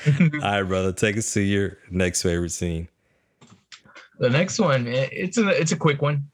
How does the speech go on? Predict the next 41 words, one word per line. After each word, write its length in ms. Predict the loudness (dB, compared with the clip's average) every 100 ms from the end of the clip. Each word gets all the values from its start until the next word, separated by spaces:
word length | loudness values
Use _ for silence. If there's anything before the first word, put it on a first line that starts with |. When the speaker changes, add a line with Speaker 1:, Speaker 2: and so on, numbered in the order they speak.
| _
Speaker 2:
It, 220 | -6 -4
it's, 440 | -4 -4 -6 -6
uh, 440 | -2 0 0 -4 -6 -2
Balboa 420 | 0 2 0 0
Park. 340 | -2 -2 -6 _ _ _ _ _ -8
This 180 | -6 -4
is 180 | -6
where, 540 | -2 0 2 2 0 -2
you 140 | -4 -2
know, 600 | -2 -2 -2 -4 -6 -6
uh, 360 | -2 -2 -2 -6 -8
Kenny, 460 | 0 2 4 0 -6 _ _
well, 140 | -2 2
first 260 | 2 0
of 60 | 0
all, 80 | 0
I 80 | 2
like 240 | 0 -2
the 140 | -4
Rocky 340 | 0 -2 -2 -4
reference, 600 | -6 -6 -10 -12 -14 -16 0
<laughs> 60 | 2
you 240 | 4 2 2
know, 100 | 0
Balboa 600 | 0 0 0 0 -4 -4
Park. 340 | -2 0 0 -4
Speaker 1:
Balboa 480 | -2 -2 0 -2 -2
Speaker 2:
Uh, 40 |
Speaker 1:
Park. 500 | 0 0 0 -4 -16 -18 _ -4
Speaker 2:
but 300 | 0 0 2
Kenny 220 | 2 2
shows 300 | 2 2 2
up 200 | -2 -2
there, 480 | -2 0 0 0 -4
you 140 | -6 -8
know, 460 | -6 -6 -6 -8 -12 _ _ -6
uh, 200 | -2 -2 -6 _ _ -4
expecting 580 | -4 2 0 2 0
to 60 | 0
meet 240 | -2 -4
Leah 420 | 0 2 2 0